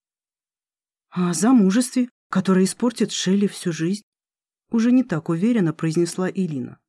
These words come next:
«Эль, ну ты даешь!» Вик внезапно захохотал.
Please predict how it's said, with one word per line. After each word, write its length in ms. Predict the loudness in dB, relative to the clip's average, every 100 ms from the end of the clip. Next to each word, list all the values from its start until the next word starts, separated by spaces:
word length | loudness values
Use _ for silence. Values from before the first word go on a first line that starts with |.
| _ _ _ _ _ _ _ _ _ _ _ _ -2
«Эль, 300 | 2 4 6
ну 180 | 6 4
ты 200 | 2 4
даешь!» 640 | 4 4 4 2 -2 -8 _ _ _ _ -6
Вик 300 | 0 0 2
внезапно 500 | 2 2 0 -2 -4
захохотал. 720 | -4 -8 -6 -6 -6 -8